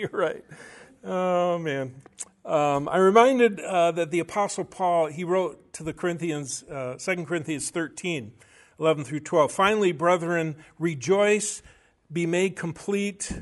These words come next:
or mature, be comforted, like, be like-minded, live in peace, and the God of love and peace."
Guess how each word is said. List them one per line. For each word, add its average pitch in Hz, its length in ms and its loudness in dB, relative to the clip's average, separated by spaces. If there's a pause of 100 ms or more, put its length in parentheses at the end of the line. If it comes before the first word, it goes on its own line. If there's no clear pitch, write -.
(140)
or 123 120 -10
mature, 160 560 -2 (260)
be 151 140 2
comforted, 196 800 0 (240)
like, 175 460 0
be 160 120 -2
like-minded, 185 960 0
live 208 460 6
in 208 420 -2
peace, 196 680 -6 (300)
and 165 180 -2
the 143 100 0
God 233 420 2
of 156 160 -2
love 233 560 2
and 165 200 0
peace." 165 680 -4